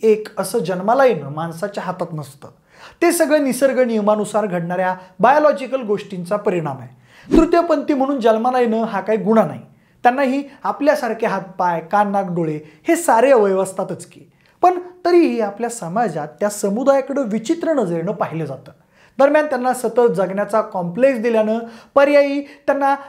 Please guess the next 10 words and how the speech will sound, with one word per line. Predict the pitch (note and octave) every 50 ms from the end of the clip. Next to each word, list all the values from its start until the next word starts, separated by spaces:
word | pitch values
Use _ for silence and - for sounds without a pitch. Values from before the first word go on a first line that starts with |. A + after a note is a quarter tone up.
| - -
आपल्या | G#3+ G#3+ - B3 B3+ C4
पालकांचं | B3+ B3+ G#3+ G3+ G3+ - A3 G#3+ G#3+ G3+ - - A3+ G3 D#3+ -
घर | - A3 C4 D#4+ E4
सोडून | - - B3+ A3+ G#3 G3 G3 G3 F#3+ G3 - - - _ C4+
बाहेर | - - G#3+ B3+ D4 D4
त्यांच्या | D4 - A3 G#3+ G3+ - A#3 A3+
समुदायात | A3+ - F#3 F3+ F#3+ A3 G3 G#3 F#3 F3+ F#3 F#3
राहायला | F#3 E3 D3 D3+ D3+ F3+
जावं | E3+ F#3 F#3+ F3+ F#3 F3
लागतं. | F#3+ F3 F3 - -